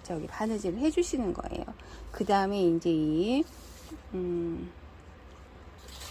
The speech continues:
앞판, 뒷판 연결되어 있는 이 부분을 이제 갖다 붙일 거거든요.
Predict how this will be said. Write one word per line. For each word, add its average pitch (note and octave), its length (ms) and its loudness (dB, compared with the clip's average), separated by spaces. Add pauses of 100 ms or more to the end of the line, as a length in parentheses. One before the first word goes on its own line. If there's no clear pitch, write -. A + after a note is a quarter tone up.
(160)
앞판, G#3+ 400 2
뒷판 F3+ 520 0
연결되어 F#3+ 600 2
있는 E3 280 2
이 B3 160 4
부분을 F3 760 2
이제 E3+ 480 -4 (320)
갖다 - 220 -4
붙일 - 380 -4
거거든요. G3 720 0